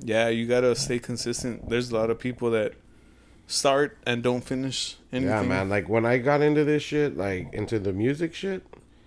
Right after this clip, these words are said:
Speaker 2: like, I mean, I started off my first residency at Konami. And then from there, I got, like, drafted by a club promoter that was down, that he promotes downtown.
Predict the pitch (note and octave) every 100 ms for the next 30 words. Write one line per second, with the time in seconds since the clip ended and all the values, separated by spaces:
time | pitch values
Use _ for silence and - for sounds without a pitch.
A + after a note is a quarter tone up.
0 | - - - - - - G#2+ G#2 G2 F2
1 | - - - - - _ _ _ - -
2 | A2+ A2 G#2+ G2+ F#2+ F2+ D#2+ - - -
3 | - - - - - B2 A#2+ D3+ C#3+ C#3
4 | B2 A#2+ A#2+ - - - - - - -
5 | - - - - A2 G#2 A2+ A2 A#2 A#2
6 | A2+ A2 G2+ A2 G#2+ F#2 - G2 F#2 F2+
7 | F2 D#2 D#2 - - - E2+ G2+ G#2+ A2+
8 | A2 G#2+ F#2+ - - - - _ _ -
9 | - - - G#2 G#2 B2+ B2+ A#2 A2 G#2+
10 | G#2+ E2 G2+ F#2+ D2+ F2+ F2 A#2 A2 -
11 | G#2 G2+ F2+ G#2+ G#2 G2+ F#2+ F#2 - C3
12 | C3 C3+ A2+ A2+ G#2+ G#2+ G#2 G2+ G2 F#2
13 | - G2 G#2 E2 A2 A#2+ F2 G#2+ G2+ G2+
14 | A2+ - - A#2+ A#2 G2 D#2+ G#2 A#2+ B2
15 | B2 G#2 G#2